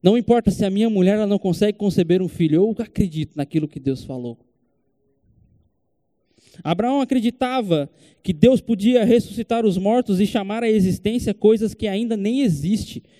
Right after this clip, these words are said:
Por quê? Porque ele foi chamado de pai de multidão. Não tinha nenhum filho. É ou não é uma loucura?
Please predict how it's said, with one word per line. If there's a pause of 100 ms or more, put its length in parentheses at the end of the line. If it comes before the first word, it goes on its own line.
(220)
Por
quê?
Porque
ele
foi
chamado (200)
de
pai
de
multidão. (240)
Não
tinha
nenhum
filho. (1300)
É
ou
não
é
uma
loucura?